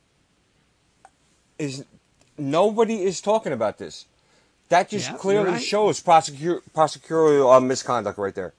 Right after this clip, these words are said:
Speaker 1: Another, another example. And this is
Speaker 2: Yeah,
Speaker 1: where
Speaker 2: there,
Speaker 1: we've
Speaker 2: there
Speaker 1: come
Speaker 2: seems to
Speaker 1: to.
Speaker 2: be zero accountability for the deep state. They have proven that they're above the people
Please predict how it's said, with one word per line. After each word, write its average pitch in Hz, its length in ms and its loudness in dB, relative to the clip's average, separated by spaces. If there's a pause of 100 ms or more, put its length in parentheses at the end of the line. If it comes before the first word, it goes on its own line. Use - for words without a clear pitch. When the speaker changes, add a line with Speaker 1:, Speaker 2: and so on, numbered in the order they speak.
(160)
Speaker 1:
Another, 147 360 4
another 143 240 2
example. 101 480 -8 (1300)
And 135 120 -2
this 156 140 -2
is 160 80 -2
Speaker 2:
Yeah, 139 80 -2
Speaker 1:
where 156 120 8
Speaker 2:
there, 151 60 4
Speaker 1:
we've 139 120 0
Speaker 2:
there 170 80 -2
Speaker 1:
come - 260 -2
Speaker 2:
seems - 60 -14
to 185 80 -6
Speaker 1:
to. 190 60 0
Speaker 2:
be 190 120 -4
zero 202 520 -4
accountability 170 840 -6
for 135 140 -14
the 131 100 -10
deep 139 260 -10
state. 151 320 -14
They 131 100 -10
have 131 200 -10
proven 185 380 -6
that 156 100 -14
they're 147 240 -8
above 139 400 -6
the 139 80 -8
people 151 480 -10